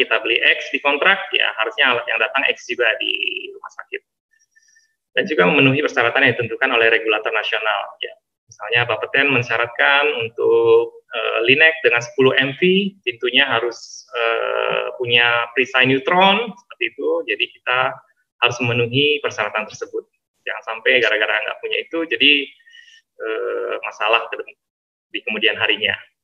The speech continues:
Lalu, eh, tes keberterimaan biasanya sudah ada panduan, kita tinggal gunakan saja untuk Linek, untuk Braki, untuk simulator misalnya, untuk,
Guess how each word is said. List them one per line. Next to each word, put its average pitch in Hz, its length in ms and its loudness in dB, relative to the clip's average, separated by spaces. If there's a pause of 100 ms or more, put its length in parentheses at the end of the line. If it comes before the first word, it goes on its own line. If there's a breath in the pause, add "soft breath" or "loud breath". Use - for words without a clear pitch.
(840)
Lalu, 170 560 -4 (680 soft breath)
eh, 120 800 -2 (100)
tes 120 140 -8
keberterimaan 131 500 0
biasanya 131 240 2
sudah 107 240 0
ada - 80 -2
panduan, 110 480 0
kita 110 240 -2
tinggal 101 240 -4
gunakan 101 320 -10
saja 127 380 -2 (260)
untuk - 160 -20
Linek, 143 400 2 (240)
untuk - 160 -20
Braki, 135 560 -2 (160)
untuk - 220 -12
simulator 107 580 -8
misalnya, 113 400 -14
untuk, - 140 -20